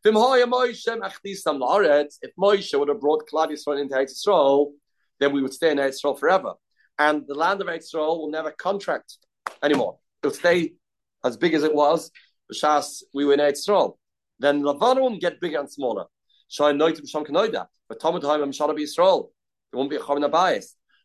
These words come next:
V'Hoya Halvana B'Milua, and the Levana will be full. Then when the Eibishter told Moshe Rabbeinu, "Hachodesh Zelechem," I have to educate you about this idea that for generations, the moon is gonna get smaller and bigger. Moshe Rabbeinu couldn't understand. Why? Why?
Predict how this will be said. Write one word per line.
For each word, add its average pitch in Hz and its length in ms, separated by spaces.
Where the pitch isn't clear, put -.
V'Hoya 156 720
Halvana 170 240
B'Milua, 175 560
and 147 140
the 139 40
Levana 180 380
will 165 120
be 160 140
full. - 420
Then 127 100
when 131 80
the 143 60
Eibishter 190 360
told 135 220
Moshe 139 260
Rabbeinu, 131 300
"Hachodesh 151 500
Zelechem," 147 600
I 131 60
have 143 120
to - 160
educate 147 420
you 123 180
about 120 220
this 160 160
idea 143 440
that - 360
for - 80
generations, 147 720
the 110 60
moon 139 280
is 107 100
gonna 127 160
get 120 160
smaller 143 360
and 117 80
bigger. - 260
Moshe 123 220
Rabbeinu 139 180
couldn't 139 200
understand. 120 520
Why? 117 180
Why? 131 340